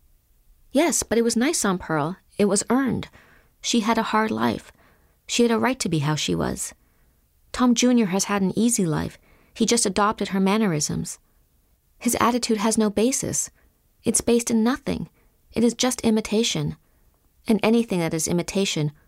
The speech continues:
or based in imitation, is bound to be repellent. People who are themselves are nice to be around,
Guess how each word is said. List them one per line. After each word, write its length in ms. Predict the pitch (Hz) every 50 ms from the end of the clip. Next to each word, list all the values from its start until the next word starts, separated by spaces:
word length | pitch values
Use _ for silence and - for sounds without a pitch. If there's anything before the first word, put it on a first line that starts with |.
| _ _ _ -
or 120 | - 165
based 340 | 160 - 175 185 190 - -
in 100 | 170 156
imitation, 640 | 151 147 143 147 - - 156 151 - - 151 151 - _ _ _ _ _ _ _ -
is 120 | - 160
bound 300 | - - 175 180 185 185 -
to 80 | 170
be 120 | 151 143 143
repellent. 640 | 143 143 - - 165 160 156 147 - - - - _ _ _ _ _ _ _ _ _ _ _ _ _ _ _ _ _ _ _ -
People 300 | - 262 254 254 285 277
who 140 | - - 247
are 120 | 233 214
themselves 480 | 220 208 202 - - 208 196 202 208 -
are 80 | 208
nice 220 | 190 208 214 208 -
to 120 | - 214
be 200 | 202 220 220 233
around, 380 | 214 170 147 151 160 - -